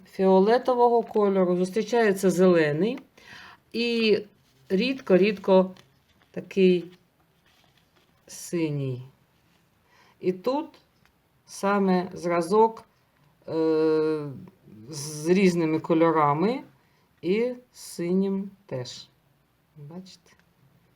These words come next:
Це зразок флюориту.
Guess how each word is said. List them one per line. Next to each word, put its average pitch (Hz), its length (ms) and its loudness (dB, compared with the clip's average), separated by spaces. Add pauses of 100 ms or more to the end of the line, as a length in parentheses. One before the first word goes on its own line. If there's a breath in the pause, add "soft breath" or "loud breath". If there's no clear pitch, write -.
(800)
Це 175 120 -16
зразок 147 440 -14
флюориту. 131 840 -10